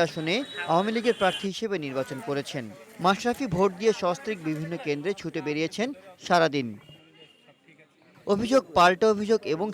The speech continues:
শনিবার রাতের কিছু সহিংসতার কারণে উদ্বেগ ও উৎকণ্ঠার মধ্যে রোববার সকাল আটটায় ভোট শুরু হয়। তবে ভোটারদের মধ্যে দুশ্চিন্তার কোনো ছাপ ছিল না। শুধু নরসিংদী, নোয়াখালী, চট্টগ্রাম, রাজশাহী, রাঙামাটি,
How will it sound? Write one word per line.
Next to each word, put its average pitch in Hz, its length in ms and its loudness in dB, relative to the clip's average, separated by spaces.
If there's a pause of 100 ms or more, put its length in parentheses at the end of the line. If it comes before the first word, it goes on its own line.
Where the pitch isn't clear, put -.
শনিবার 160 400 0
রাতের 151 320 -2
কিছু 160 160 -12 (100)
সহিংসতার 165 580 -4
কারণে 143 280 0 (420)
উদ্বেগ 185 340 4 (100)
ও - 20 8 (140)
উৎকণ্ঠার 156 600 -4
মধ্যে 147 300 -4 (400)
রোববার 185 380 2
সকাল 160 240 -4 (120)
আটটায় 160 340 -4
ভোট 123 140 -4 (100)
শুরু 143 220 -2
হয়। 120 160 -2 (160)
তবে 139 200 -2 (100)
ভোটারদের 185 500 0
মধ্যে 151 260 -2 (120)
দুশ্চিন্তার 135 540 -6
কোনো 147 140 -4 (120)
ছাপ 165 180 2 (120)
ছিল 151 140 -4 (120)
না। 107 80 -4 (300)
শুধু 208 280 0 (300)
নরসিংদী, 214 500 0 (120)
নোয়াখালী, 160 420 0 (100)
চট্টগ্রাম, 156 460 -2 (100)
রাজশাহী, 160 460 -2
রাঙামাটি, 156 520 -2